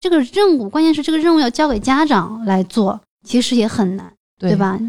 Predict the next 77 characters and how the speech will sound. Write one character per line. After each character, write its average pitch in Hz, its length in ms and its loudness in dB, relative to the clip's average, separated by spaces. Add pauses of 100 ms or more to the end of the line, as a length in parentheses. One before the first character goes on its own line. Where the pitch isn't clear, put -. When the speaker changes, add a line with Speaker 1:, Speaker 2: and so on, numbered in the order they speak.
(300)
Speaker 1:
就 285 80 -8
是 302 80 0
你， 240 220 0 (200)
你 220 120 -8
不 247 100 -6
可 247 200 -2
能 208 180 0
完 208 220 0
全 226 260 0
靠 220 300 -2
一 196 100 -4
个 220 100 -4
家 247 240 -2
庭 220 200 0
的 202 100 0
力 202 160 -2
量 190 240 -2
去 - 160 -6
塑 240 320 -4
造 220 180 0
一 190 80 -2
个 202 120 -4
特 262 280 -2
别 190 240 -4 (140)
坚 220 240 2
强、 202 340 -4 (140)
特 - 180 -6
别 202 120 2
坚 214 280 -2
定 208 100 -2
的 202 120 -2
这 196 40 -8
种 202 200 -4
人 185 280 -6
格， - 180 -8 (360)
因 285 100 0
为 - 20 2
这 311 80 0
个 277 80 0
孩 202 180 -4
子 226 80 -2
进 262 160 -2
入 226 120 2
社 226 120 -4
会 214 140 -2
之 202 100 -8
后， 202 160 -2 (280)
他 240 100 -4
还 262 100 0
有 254 160 0
同 196 280 -4
伴、 208 340 -4 (180)
他 - 120 -6
的 233 80 2
老 196 260 0
师、 226 340 -4
他 247 160 -6
的 214 140 0
同 196 240 -2
伴、 214 300 2
他 214 120 -2
的 202 300 -2
班 262 240 2
级， 202 260 -6
这 233 140 -8
些 262 80 -6
东 277 100 2
西 262 80 4
都 277 160 -6
会 277 160 0
对 208 120 -2
他 190 120 -2
有， 185 140 -2
很 196 260 0
有 220 160 2
影 185 200 -4
响。 185 260 -10